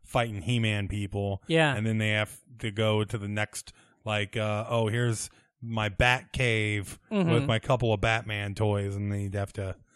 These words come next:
Speaker 2: I love that. I
Speaker 1: Also,
Speaker 2: love
Speaker 1: I
Speaker 2: that.
Speaker 1: always, I, uh, I was very story driven, you know?
Speaker 2: Yeah.
Speaker 1: And so that third act motivator typically is revenge of a dead friend.
Speaker 2: Yeah. Who always, who'd you make die?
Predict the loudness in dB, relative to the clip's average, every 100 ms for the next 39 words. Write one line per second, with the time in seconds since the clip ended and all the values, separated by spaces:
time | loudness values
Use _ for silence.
0 | _ 4 6 8 6 4 0 0 6 8
1 | 10 10 10 10 6 2 _ -2 2 2
2 | 0 -10 -4 4 6 6 4 0 0 2
3 | 4 4 4 4 0 4 6 6 6 6
4 | 6 8 6 6 6 8 8 8 6 0
5 | _ -4 0 4 4 4 2 0 4 6
6 | 6 4 2 0 2 4 6 4 4 4
7 | 4 2 0 -10 _ -2 4 6 6 6
8 | 8 8 6 2 0 2 4 2 2 2
9 | 2 0 -4 -2 0 0 -2 -4 0 0
10 | -2 -2 0 2 2 4 4 2 _ 4
11 | 10 12 12 8 2 -2 -2 -2 -2 -4
12 | -6